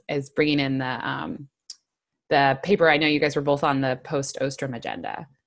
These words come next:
of thinking about where does this literature go, right? 'Cause you're talking about commons literature going back and collective action. Um,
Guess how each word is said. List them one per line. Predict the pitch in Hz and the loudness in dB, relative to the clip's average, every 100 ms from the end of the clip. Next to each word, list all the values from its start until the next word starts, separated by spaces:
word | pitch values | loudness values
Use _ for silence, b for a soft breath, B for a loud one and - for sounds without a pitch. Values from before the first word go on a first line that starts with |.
| _ | _
of | 135 123 | -4 -4
thinking | - 143 139 127 | -4 -6 -4 -4
about | 127 127 | -4 -4
where | 139 131 127 | -2 0 0
does | 131 135 | -2 -6
this | - 117 - | -6 -8 -6
literature | 127 123 - | -6 -4 -6
go, | 127 107 87 | -4 -2 -2
right? | - - | -4 -6
'Cause | 131 123 | -10 -10
you're | |
talking | 127 127 131 127 | -10 -12 -14 -12
about | - 85 - _ _ _ | -8 -8 -10 _ _ _
commons | - 123 127 123 | -8 -6 -6 -4
literature | 127 123 120 - | -4 -4 -6 -6
going | 120 123 | -6 -2
back | 151 143 131 135 | 0 2 0 -4
and | 131 | -12
collective | - 131 - 135 | -8 -8 -8 -6
action. | 127 135 - 135 127 127 - _ _ _ | -4 -4 -6 -8 -8 -10 -12 _ _ _
Um, | 139 131 127 123 | -2 -2 -2 -6